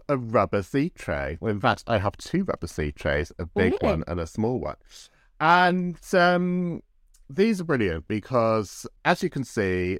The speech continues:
Speaker 1: they are quite conventional looking seed trays, but instead of being made out of plastic, which we all know is not great for the environment, these are made out of natural rubber. Now, natural rubber is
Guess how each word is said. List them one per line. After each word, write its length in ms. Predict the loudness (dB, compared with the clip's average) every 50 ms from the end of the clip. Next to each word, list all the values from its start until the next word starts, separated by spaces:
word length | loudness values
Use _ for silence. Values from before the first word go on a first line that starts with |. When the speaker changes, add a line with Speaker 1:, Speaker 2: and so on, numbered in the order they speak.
| -4
Speaker 1:
they 440 | -2 0 0 2 2 0 0 -2 -4 -4 -2
are 440 | -2 0 2 2 2 2 2 0 -2 -4 _ _ _ _ _ -4
quite 240 | 0 2 2 2 2
conventional 800 | 0 0 2 2 2 2 0 -2 -6 -4 -2 0 2 2 0 0
looking 400 | -2 -4 -4 -2 -2 -4 -4 -4
seed 300 | -4 -4 -4 -4 -4 -4
trays, 340 | -4 -2 -2 -2 -2 -2 -4
but 160 | -6 -8 -6
instead 320 | -6 -8 -2 0 2 2 2
of 80 | 0
being 240 | 0 0 0 0 0
made 240 | 0 0 0 0 0
out 240 | 0 -2 -2 -4 -8
of 140 | -12 -12 -2
plastic, 680 | 0 0 0 0 -2 -2 0 0 0 0 -2 -2 -2
which 500 | 0 0 -2 -4 -10 -14 -14 -14 -14 -14 -18 _ _ _
we 120 | -2 0 0
all 180 | 2 2 2
know 400 | 2 2 2 2 2 2 0 0
is 200 | -2 -4 -2 0
not 180 | 2 2 2 0
great 260 | 0 -2 0 -2 -2
for 80 | -4 -2
the 80 | -2 0
environment, 640 | 0 2 2 2 2 2 0 0 -2 -2 -4 -2
these 300 | -2 0 0 0 -2 -4 -4
are 60 | -2
made 300 | 0 0 2 2 0 0
out 300 | 0 0 0 -2 -2 -2
of 200 | -4 -4 -4 -8 -10 -8
natural 500 | -4 0 0 0 -2 -4 -6 -6 -4 -2
rubber. 360 | 0 0 -2 -2 -6 -10 -12 _ _ _ _ _ -20 -20 -20 -20 _ _ _ _ _ 0
Now, 460 | 2 4 4 6 4 4 4 2 -2 -4 _ _ _ _
natural 400 | 0 0 0 0 -2 -4 -4 0
rubber 540 | 0 0 0 2 2 2 2 2 0 -2 -4 -2
is 380 | 0 0 0 0 -2 -6 -12